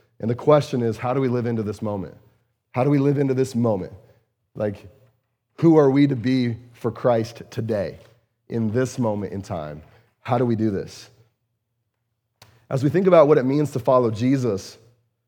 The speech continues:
and as we think specifically about the family, I want us to think about, uh, the image of the iceberg. You can put that on the screen. Um,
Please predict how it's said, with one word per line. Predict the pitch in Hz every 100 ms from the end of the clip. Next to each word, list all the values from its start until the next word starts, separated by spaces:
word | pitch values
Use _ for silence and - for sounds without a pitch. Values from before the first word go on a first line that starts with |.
| _ _ -
and | 123
as | 120
we | 143
think | 139 165 135
specifically | - 127 - 160 156 147 147 135
about | 113 123 123 101
the | 110
family, | - 127 123 107 85 92 - _ _ _ _ _ _ -
I |
want | 117 139
us | 139
to | 127
think | 113 127
about, | 123 120 107 - -
uh, | 110 107 95 90
the | 101
image | 113 127 120 95
of | 110 98
the | 107
iceberg. | 95 110 - 92 82 - _ _ _ _ -
You | 110
can | 117
put | 117
that | 113 104
on | 98
the |
screen. | 87 - 104 95 87 _ _ _ _ _ _
Um, | 82 95 98 82